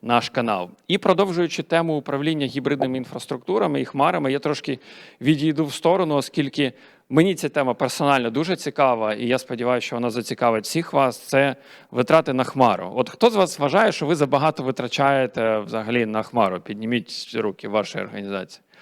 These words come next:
Окей, ну, зато чесно. Е, е, компанія I B M, е, вона постійно проводить дослідження, і, е, ми використовуємо також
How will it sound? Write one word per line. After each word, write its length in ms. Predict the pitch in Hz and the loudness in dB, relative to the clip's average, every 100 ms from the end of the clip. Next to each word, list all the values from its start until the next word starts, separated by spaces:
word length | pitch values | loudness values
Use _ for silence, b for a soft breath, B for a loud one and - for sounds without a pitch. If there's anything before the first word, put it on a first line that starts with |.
| B B B B B | B B B B B
Окей, 560 | - 165 - 143 131 127 - | 0 0 2 2 2 0 -4
ну, 200 | 139 143 139 - | -4 -4 -8 -16
зато 360 | 120 139 - 180 | -4 -2 2 0
чесно. 540 | - 143 117 - - 104 B B B B B 117 | 2 2 2 -2 -16 -20 B B B B B -4
Е, 80 | 143 | 2
е, 1200 | 143 147 147 147 147 147 143 139 135 135 139 135 | 4 4 4 4 2 2 2 2 0 0 0 0
компанія 460 | 127 147 214 254 214 | -2 0 0 2 0
I 60 | |
B 300 | 156 156 240 | -2 -2 -2
M, 160 | 247 214 | -2 0
е, 280 | 170 156 151 | 2 4 2
вона 240 | 139 175 | 0 -4
постійно 540 | 190 - - - 175 | -6 -10 -6 -2 -2
проводить 420 | 143 143 147 139 127 | -2 -2 0 0 -2
дослідження, 760 | 123 - 208 214 175 156 147 | -4 -4 -6 -2 -2 0 0
і, 380 | 131 131 139 131 - B B B B - | 0 -2 -4 -4 -8 B B B B -2
е, 520 | 127 127 131 131 127 | 2 4 4 4 2
ми 120 | 143 | 0
використовуємо 680 | 147 131 127 - 147 131 120 | -2 -4 -6 0 0 2 0
також 420 | 113 127 131 110 | 0 0 0 -6